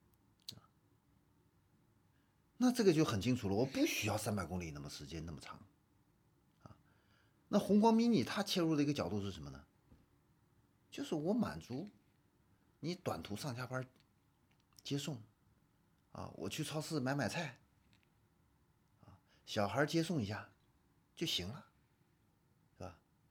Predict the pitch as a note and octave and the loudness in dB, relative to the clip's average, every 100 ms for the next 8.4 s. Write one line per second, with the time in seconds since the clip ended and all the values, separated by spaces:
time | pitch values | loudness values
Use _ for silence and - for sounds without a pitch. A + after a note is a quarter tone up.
0 | _ _ _ - E3 F#3+ E3 A#2+ E3+ A#2+ | _ _ _ -6 -2 0 0 0 0 2
1 | D3 F#3 - _ _ _ _ _ _ _ | 0 -2 -8 _ _ _ _ _ _ _
2 | - G#2 - _ _ _ - F3 G3+ B2+ | -14 -14 -14 _ _ _ -6 0 2 2
3 | F#2 A#2 C#3+ F#3 C#3 D3 F#2+ G2+ A2 D#3 | 2 2 0 0 0 0 -2 -4 -8 0
4 | B2+ B2+ C3 C3 A2 - - - D#3 G#3 | 2 2 0 -2 -4 -6 -14 -8 -6 0
5 | G#3+ F3+ G#2 G2 A#2+ A#2+ F#2+ A#2+ - A2+ | 2 2 2 0 -2 -2 -4 -6 -8 -8
6 | G#2+ A2+ G2+ G#2 - D2 G2 F#2 F#2 A#2+ | -6 -6 -6 -8 -10 -8 -8 -8 -8 -8
7 | - - - _ _ _ _ _ _ _ | -8 -16 -20 _ _ _ _ _ _ _
8 | _ _ - - | _ _ -20 -20